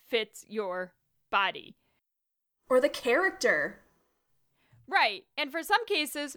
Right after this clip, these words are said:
Speaker 1: for people that are curvier, sometimes they will need to get s-, a women's piece of clothing and then alter it or
Speaker 2: Yeah.
Speaker 1: what have you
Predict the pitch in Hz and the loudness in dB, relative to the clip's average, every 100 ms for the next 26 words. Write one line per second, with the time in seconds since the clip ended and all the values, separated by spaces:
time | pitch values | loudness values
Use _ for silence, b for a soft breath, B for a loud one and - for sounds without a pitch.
0 | - 277 285 294 269 277 262 240 226 - | -8 0 0 -2 0 0 2 0 0 -2
1 | 320 262 226 196 202 214 _ _ _ - | -4 0 2 2 0 -4 _ _ _ -14
2 | - 254 254 294 269 269 277 - - _ | -2 0 0 0 2 0 -4 -10 -18 _
3 | _ 247 240 247 220 240 220 254 220 220 | _ 2 2 0 -4 -8 -10 -6 -2 0
4 | 208 - _ _ _ _ _ _ _ _ | -2 -8 _ _ _ _ _ _ _ _
5 | _ _ _ - - _ - 247 233 220 | _ _ _ -20 -20 _ -2 0 0 0
6 | 214 202 202 - _ _ 240 220 226 - | -2 -2 -6 -10 _ _ -10 -6 -6 -2
7 | 226 214 202 196 190 - 196 190 180 - | 0 0 0 -2 -4 -6 -6 -4 -4 -2
8 | 185 - 175 170 - b b b b _ | -2 -2 -4 -4 -6 b b b b _
9 | - 202 190 180 170 202 196 214 214 208 | -2 2 2 2 -2 -4 -4 -4 -2 -2
10 | 185 196 185 170 | -2 -4 -12 -12